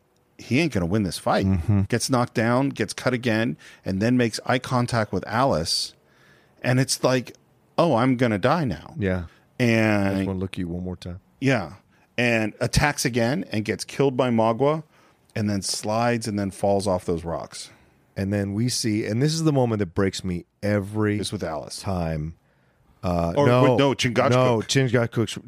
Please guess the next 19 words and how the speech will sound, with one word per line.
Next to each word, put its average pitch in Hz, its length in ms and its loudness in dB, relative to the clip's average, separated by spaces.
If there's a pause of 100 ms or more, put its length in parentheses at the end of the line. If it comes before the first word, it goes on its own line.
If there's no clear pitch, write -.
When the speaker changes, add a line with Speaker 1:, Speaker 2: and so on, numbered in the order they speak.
Speaker 2:
Chingachgook's 123 840 0
reaction. 85 540 -2 (100)
I 117 140 2
Speaker 1:
Yeah. 117 60 -6
Speaker 2:
cry 95 460 -2 (300)
every, 120 500 -10 (220)
I'm 117 120 -4
about 131 260 0
to 131 80 -2
well 113 260 0
up 110 180 -2
now 107 500 2
even 107 240 -2
talking 131 320 0
about 87 220 -2
it, 82 80 -6
because 117 560 -2 (880)
that 143 380 2
scream 156 840 2